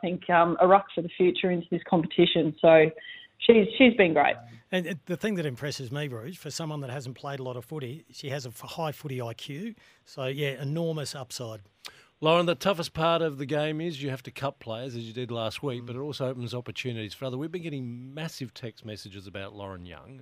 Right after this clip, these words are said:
Speaker 3: who
Speaker 1: <laughs>
Speaker 3: prodigious talent, but
Speaker 1: Yeah.
Speaker 3: has had a knee injury. You know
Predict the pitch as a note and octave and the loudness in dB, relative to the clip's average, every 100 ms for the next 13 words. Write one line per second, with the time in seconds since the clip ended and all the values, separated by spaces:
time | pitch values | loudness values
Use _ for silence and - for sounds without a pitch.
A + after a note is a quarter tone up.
0 | - G#2 F#2+ F#2 - _ _ _ _ _ | -20 -16 -14 -14 -18 _ _ _ _ _
1 | _ G#3 - B2 D3+ E3+ D3+ - B2+ B2 | _ -6 -4 0 4 4 4 -2 0 2
2 | C#3+ A3 D3 A#2 G3 B2+ - B2 A2+ A2+ | 2 0 0 4 4 4 2 -2 -2 -4
3 | A#2 A2 G2+ G2 G#2 B2+ D#3+ A#2+ A#2 B2 | -4 -4 -6 -10 -14 -12 -10 -8 -6 -4
4 | B2+ | -4